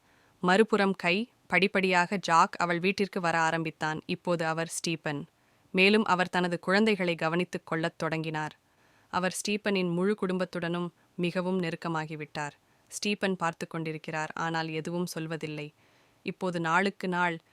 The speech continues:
ஜேன் மற்றும் ஜெயாவின் நெருக்கம் மேலும் அதிகரிக்கத் தொடங்குகிறது. சில நாட்களுக்குப் பிறகு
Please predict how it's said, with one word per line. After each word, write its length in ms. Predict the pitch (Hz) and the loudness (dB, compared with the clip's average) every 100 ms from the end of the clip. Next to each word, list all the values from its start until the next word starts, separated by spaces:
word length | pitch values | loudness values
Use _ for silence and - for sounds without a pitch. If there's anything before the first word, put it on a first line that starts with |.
| _ | _
ஜேன் 460 | - 156 180 185 196 | -12 -2 0 2 2
மற்றும் 360 | 175 - 175 165 | -2 -4 -4 -2
ஜெயாவின் 460 | 165 175 185 180 170 | 0 2 2 2 -2
நெருக்கம் 580 | 160 165 - 165 147 - _ | -4 -6 -6 -6 -6 -12 _
மேலும் 380 | 175 175 185 190 | -2 0 0 0
அதிகரிக்கத் 540 | 165 165 180 170 180 | -2 -2 -4 -4 -6
தொடங்குகிறது. 640 | - 156 160 156 151 147 147 - _ _ _ _ _ - | -6 -6 -6 -8 -8 -10 -12 -16 _ _ _ _ _ -8
சில 260 | - 202 | 0 2
நாட்களுக்குப் 600 | 185 190 - 208 185 185 | 2 2 0 -4 -4 -8
பிறகு 420 | 180 165 165 170 | -8 -8 -6 -10